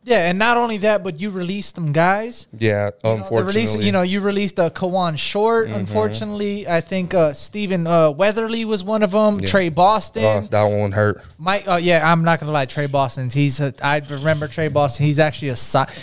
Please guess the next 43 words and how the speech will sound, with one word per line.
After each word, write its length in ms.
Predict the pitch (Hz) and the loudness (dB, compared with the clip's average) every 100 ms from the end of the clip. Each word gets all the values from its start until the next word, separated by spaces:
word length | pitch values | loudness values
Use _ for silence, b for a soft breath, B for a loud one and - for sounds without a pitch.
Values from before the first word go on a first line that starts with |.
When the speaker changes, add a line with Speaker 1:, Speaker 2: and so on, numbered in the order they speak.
| B | B
Speaker 1:
he's 240 | 185 208 | 2 4
not, 300 | 226 277 262 | 2 2 2
like, 500 | 247 240 196 - 165 | 2 2 0 -10 -14
top, 400 | - 233 233 - - | -2 0 0 -4 -16
but 340 | 196 180 170 | -14 -12 -12
he's 160 | 180 180 | -14 -12
solid. 460 | - 160 135 123 - | -2 0 0 -4 -8
He's 240 | - 185 151 | 0 2 2
a 100 | 156 | -2
solid 600 | - - 175 147 135 120 | 0 2 2 0 -4 -4
backup, 320 | 123 117 127 | -4 -4 -4
Speaker 2:
And 80 | 123 | -4
Speaker 1:
man. 160 | 123 | -4
Speaker 2:
he 100 | 131 | 2
is 180 | 143 113 | 4 4
such, 380 | - 127 123 - - _ _ | 2 0 0 -4 -16 _ _
he 200 | - 127 | -2 0
is 120 | 95 | 0
such, 380 | - - 117 - | 0 0 0 -2
so 180 | - 120 | -2 -2
infectious 760 | 104 - 110 - - 92 - | -4 -2 -2 -2 -6 -6 -8
Speaker 1:
Right? 260 | 160 262 330 | -2 2 2
Speaker 2:
in 40 | |
the 60 | 320 | 2
locker 280 | 214 190 - | -2 -4 -2
room. 60 | 185 | 2
Speaker 1:
Right? 140 | 262 | 2
Speaker 2:
He 40 | 233 | 4
Speaker 1:
Oh, 300 | 220 185 180 | 4 4 4
Speaker 2:
just 20 | |
Speaker 1:
he's, 220 | 208 185 | 2 0
he, 100 | 214 | -4
he's, 300 | 208 196 226 | 0 0 0
hey, 180 | 208 214 | 0 0
you 180 | 147 190 | 0 0
know 140 | 214 | 0
what? 260 | 185 226 - | 2 0 0
Trey 260 | - 214 | 2 2
Boston 500 | 196 185 190 - 180 | 4 4 2 0 -4
is, 240 | 160 165 143 | 0 0 2
is 220 | 180 151 | 2 4
a 40 | 160 | 2
player. 380 | 156 139 120 | 2 2 0